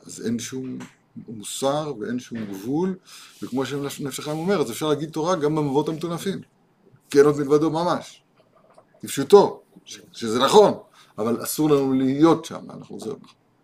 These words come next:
זה טעות אחת. טעות אחת זה להיות באינסוף. זו טעות אחת. טעות אחת, כאילו, אין, לחיות ממה שנקרא מבחינתו יתברך, שאין עוד מלבדו ממש, כפשוטו.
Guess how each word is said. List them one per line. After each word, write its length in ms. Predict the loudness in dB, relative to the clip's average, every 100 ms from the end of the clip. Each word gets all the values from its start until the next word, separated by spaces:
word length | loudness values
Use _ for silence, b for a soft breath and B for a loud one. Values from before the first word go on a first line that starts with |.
| _ _
זה 160 | -2 -2
טעות 320 | 0 0 -2
אחת. 280 | -6 -10 -8
טעות 180 | -6 -6
אחת 220 | -4 -6
זה 80 | -2
להיות 220 | 0 0
באינסוף. 540 | 0 -6 -10 -16 -18 _ _ _ _ _ _ _ _ _ _ _ _ _ _ _ _ _ -20 -20 -16 -16 -16 -18 -20 -20 _ _ -20 _ -20 _ -20 _ _ _ _ _ -20 -18
זו 200 | 0 0
טעות 300 | 6 6 6
אחת. 420 | 0 -2 -6 -8 -18 -20 -20 -8
טעות 240 | -4 -2
אחת, 420 | 0 2 2 0 -14 _ _ -14
כאילו, 600 | -6 -2 0 -2 -4 -12 _ _ 4
אין, 280 | 6 6 -4 _ _ -10
לחיות 680 | -8 -6 0 6 8 8 2 -12 -12 -18 _ B B B B -16
ממה 400 | -6 -2 0 0
שנקרא 380 | -2 -4 -2 -2
מבחינתו 640 | -2 -4 0 0 8 8
יתברך, 480 | 8 0 -16 -20 _
שאין 340 | -6 4 6 6
עוד 120 | 4
מלבדו 400 | -2 -2 -4 -2
ממש, 460 | -2 -2 -4 -8
כפשוטו. 420 | -18 -18 -20 -20